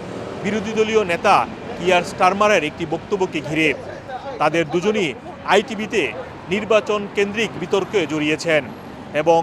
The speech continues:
সেই বিতর্কে তারা দুজনেই ইমিগ্রেশন কমিয়ে আনার বিষয়ে সিদ্ধান্ত নিচ্ছেন। আপনারা জানেন, গত বছর দুই হাজার তেইশ সালে ছয় লাখ পঁচাশি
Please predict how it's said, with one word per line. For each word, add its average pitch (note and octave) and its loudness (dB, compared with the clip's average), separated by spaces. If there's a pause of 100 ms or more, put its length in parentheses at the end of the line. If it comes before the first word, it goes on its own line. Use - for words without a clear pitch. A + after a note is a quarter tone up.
(160)
সেই G3+ 4
বিতর্কে A3 4 (100)
তারা D#3 4 (120)
দুজনেই F#3 2 (800)
ইমিগ্রেশন G#3+ 0 (160)
কমিয়ে G3 0
আনার F#3+ 0
বিষয়ে G3 2 (100)
সিদ্ধান্ত D#3+ -8 (100)
নিচ্ছেন। D3+ 0 (440)
আপনারা D#3 0
জানেন, D#3 0 (120)
গত E3 2 (140)
বছর E3+ 2 (600)
দুই D#3+ -4
হাজার D#3+ 2
তেইশ F3+ 0
সালে G3+ 2 (140)
ছয় F3+ 2
লাখ F3 6 (460)
পঁচাশি F3+ -2